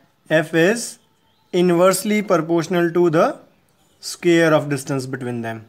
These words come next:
फिर हमने इन दोनों को इकट्ठा किया, तो "F is proportional to M one, M two upon R square।" फिर यहाँ से हमने प्रोपोर्शनलिटी साइन को हटाया और एक कांस्टेंट लगाया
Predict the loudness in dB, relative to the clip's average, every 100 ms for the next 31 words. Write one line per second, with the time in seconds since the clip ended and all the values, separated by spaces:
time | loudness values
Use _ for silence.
0 | _ _ _ _ 0 2 4 4 4 2
1 | 2 2 0 0 0 0 2 2 2 2
2 | -2 0 2 2 0 -2 -2 -2 0 -2
3 | 0 -2 0 -2 0 0 2 2 0 -6
4 | -14 _ _ _ _ _ -4 0 0 0
5 | 0 0 -6 -14 _ _ _ -8 0 2
6 | 2 -2 -12 _ _ _ _ 2 4 0
7 | -8 -12 -14 -18 _ _ _ _ _ -2
8 | 0 2 0 2 2 2 2 -2 0 0
9 | 0 0 0 0 0 0 2 2 4 4
10 | 2 -2 -14 _ _ _ _ _ 0 4
11 | 4 4 -2 -16 -8 -6 -2 -2 0 -2
12 | -2 0 2 4 4